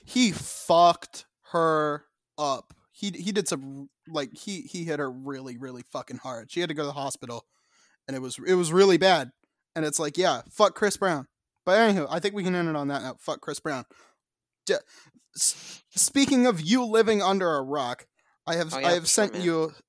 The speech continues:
Speaker 1: I have sent you something that you
Speaker 2: Oh.
Speaker 1: might actually know about or care about.
Speaker 2: Okay, is this, this is what you're sending me right
Speaker 1: You're,
Speaker 2: now?
Speaker 1: you're
Speaker 2: Let's
Speaker 1: allowed to
Speaker 2: see.
Speaker 1: open it. Um,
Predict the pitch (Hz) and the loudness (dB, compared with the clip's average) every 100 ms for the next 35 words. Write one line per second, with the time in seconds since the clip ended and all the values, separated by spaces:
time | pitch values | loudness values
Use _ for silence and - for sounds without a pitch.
0 | _ _ - 175 165 254 233 214 196 202 | _ _ -2 0 2 2 2 0 2 2
1 | 180 185 165 165 - _ _ 151 135 - | 0 0 -2 -2 -8 _ _ -8 -2 0
2 | 226 208 190 - - 185 202 - 165 165 | 2 2 2 -2 -2 0 0 -2 -4 0
3 | 185 254 190 131 113 - 175 180 - 233 | 4 4 4 0 -10 -6 -4 -4 -2 -2
4 | 185 120 110 98 _ _ _ _ _ - | -2 -4 -10 -12 _ _ _ _ _ -16
5 | 120 123 110 110 120 120 120 120 117 131 | -14 -10 -8 -6 -6 -8 -12 -14 -12 -10
6 | 127 120 113 120 - 123 131 127 127 127 | -8 -8 -8 -14 -14 -14 -14 -16 -16 -4
7 | 180 185 151 170 165 180 185 - 165 160 | 0 0 -2 -2 0 2 0 0 -2 0
8 | 131 123 - _ _ _ _ _ 151 147 | -6 -8 -14 _ _ _ _ _ -6 -4
9 | 147 147 147 139 147 | -2 -4 -4 -6 -8